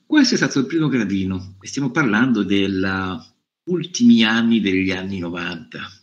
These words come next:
Quelli erano i momenti in cui i primissimi vagiti nascevano. Facciamo un grande salto e arriviamo negli anni, fine, boh,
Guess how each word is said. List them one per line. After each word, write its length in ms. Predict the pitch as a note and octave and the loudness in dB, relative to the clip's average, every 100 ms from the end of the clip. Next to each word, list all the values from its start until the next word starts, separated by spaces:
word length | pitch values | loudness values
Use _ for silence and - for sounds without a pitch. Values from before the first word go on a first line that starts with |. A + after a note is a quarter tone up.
| _ _ | _ _
Quelli 300 | G2+ A2 A2 | -10 -4 -2
erano 220 | F#2 F#2 | -4 -4
i 40 | |
momenti 440 | F#2 G#2 B2 B2+ F#2+ | -2 0 0 -2 -8
in 80 | F2+ | -10
cui 600 | G#2+ G#2 G2+ E2 D#2 - | -6 -2 0 0 -2 -8
i 80 | |
primissimi 920 | - B2 C#3+ C#3 E3+ E3+ - - A#2 A2 | -6 -4 -2 0 0 0 0 0 2 2
vagiti 600 | A2 G#2 B2+ B2+ A2 G2 _ _ _ _ _ _ _ _ | 0 0 -2 -2 -4 -8 _ _ _ _ _ _ _ _
nascevano. 440 | - - - - - _ _ _ _ - - - - - - | -20 -18 -20 -20 -20 _ _ _ _ -20 -20 -18 -20 -20 -6
Facciamo 280 | E3+ A#3+ | 4 8
un 40 | A3 | 8
grande 240 | D#3+ D#3 | 8 4
salto 540 | - G#2+ E2 - - - _ _ _ - - _ _ - - | 4 2 -2 -10 -20 -20 _ _ _ -20 -20 _ _ -8 -2
e 80 | |
arriviamo 400 | C#3 E3+ F#3 F3+ | 2 2 2 2
negli 300 | A#2+ G2+ A2 | 2 2 2
anni, 640 | B2 C#3 B2+ A2+ G#2 F#2 F2+ | 2 2 4 4 2 -2 -10
fine, 680 | - - D3+ C#3 G#2+ F#2 F2+ | -14 -4 -2 0 -2 -2 -6
boh, 360 | F2 C3+ - | -6 -6 -8